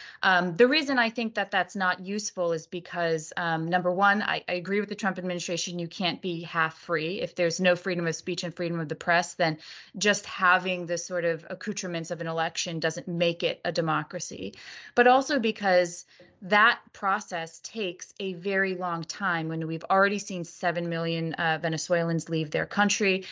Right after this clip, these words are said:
We've seen families split up. We've seen a tragic humanitarian and health crisis. So every day that goes by, we're talking about human lives potentially being, being lost, um, to say nothing of those being imprisoned. The other difference between the Trump administration and the Biden administration is the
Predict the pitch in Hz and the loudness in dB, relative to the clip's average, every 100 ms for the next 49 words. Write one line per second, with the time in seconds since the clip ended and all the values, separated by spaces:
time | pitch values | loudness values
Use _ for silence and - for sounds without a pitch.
0 | - 185 175 - 165 - 185 196 190 185 | -4 0 0 2 2 4 6 6 2 0
1 | - 190 180 170 170 156 - 175 160 - | 0 2 4 4 0 -6 -6 -4 -4 -2
2 | - 185 185 185 185 165 165 156 180 165 | 2 2 2 -4 -8 -6 -6 -8 -6 -4
3 | 165 156 151 185 180 - 185 170 - 175 | -4 -6 -4 -4 -4 -2 -2 -2 -2 -2
4 | 175 - - - 233 247 262 269 226 208 | -4 -12 -14 0 4 6 4 2 2 0
5 | 196 190 175 175 262 240 180 175 185 175 | -2 -4 -6 -2 0 0 -2 -4 -6 -6
6 | 185 170 170 160 151 - - 202 185 175 | -8 -4 -2 -2 -4 -12 -6 -4 -4 0
7 | 160 156 156 156 - - 196 170 165 170 | 2 2 0 -6 -14 -10 -6 -4 -4 -4
8 | 160 160 156 151 - 160 156 151 156 - | -4 -6 -6 -8 -6 -6 -2 0 0 -2
9 | - - - 165 151 151 - 196 208 185 | -6 -8 -4 0 0 -2 -4 -2 2 4
10 | 170 170 175 160 156 151 - 151 147 143 | 2 2 -2 -2 -4 -4 -6 -6 -4 -6
11 | - 151 - 78 - - - - - _ | -8 -10 -8 -10 -10 -12 -18 -20 -20 _
12 | _ - 240 247 - 262 294 254 208 196 | _ 0 2 2 2 4 4 2 0 -2
13 | 185 170 - 185 190 175 170 - 180 180 | -6 -8 -12 -10 -6 -4 -4 -4 -4 -2
14 | 170 170 160 170 165 175 175 160 156 156 | -2 -2 -2 0 0 -2 -2 -2 2 2
15 | 160 160 160 160 156 170 160 175 165 185 | 2 0 0 -2 -2 -2 -2 -4 -2 -2
16 | 160 180 | 0 -2